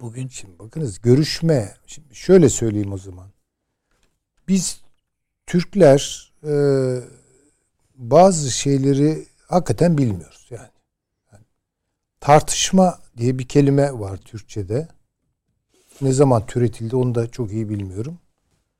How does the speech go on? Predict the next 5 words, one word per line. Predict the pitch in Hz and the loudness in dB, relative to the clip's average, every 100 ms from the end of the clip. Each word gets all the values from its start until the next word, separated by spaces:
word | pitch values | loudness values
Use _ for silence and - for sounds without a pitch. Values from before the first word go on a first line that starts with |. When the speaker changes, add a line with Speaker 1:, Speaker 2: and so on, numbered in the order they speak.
| _ _ _ _ _ - - _ _ _ _ | _ _ _ _ _ -20 -20 _ _ _ _
Speaker 2:
E, | 139 131 127 120 117 117 _ _ _ _ _ _ _ _ _ | -4 -2 -2 -2 -6 -10 _ _ _ _ _ _ _ _ _
genellikle | 202 190 156 139 - 135 | 2 4 4 2 0 -2
pratikteki | - 170 - - - 151 - | 0 -2 -2 -6 -8 -8 -10
karşılığı | - 139 127 - 120 110 113 | -2 0 0 -2 -8 -8 -6
bunun | 131 175 233 | -4 -4 -6